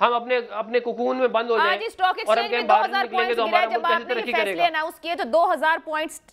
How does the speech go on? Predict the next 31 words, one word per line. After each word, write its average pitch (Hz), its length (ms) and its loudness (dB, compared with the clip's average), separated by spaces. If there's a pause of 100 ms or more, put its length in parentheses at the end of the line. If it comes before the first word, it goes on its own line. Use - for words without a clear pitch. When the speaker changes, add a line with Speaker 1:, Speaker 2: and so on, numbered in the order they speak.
Speaker 2:
stock 311 300 2
exchange 269 340 -8
भी 233 100 -10
गिरा। 202 220 -2
ये 269 320 -4
setback 285 600 -2
है, 440 200 -2 (320)
recovery 269 480 -2
plan 349 360 -4
है, 415 240 -2
ये 330 100 0
अभी, 247 280 -2
अभी 277 160 -2
जब 240 180 -8
मुझे 262 140 -6
बता 254 260 0
रहे 285 80 -4
हैं 285 40 -12
कि 349 60 -8
चाइना 254 300 -4
से 285 100 -10
भी 302 80 -8
मिला 240 200 -2
है 233 220 -4 (400)
और 254 120 0
इधर 311 220 0
आपने 302 220 -2
ये 294 100 -4
अनाउंसमेंट्स 269 560 -6
किए 254 180 -8
हैं, 233 360 -8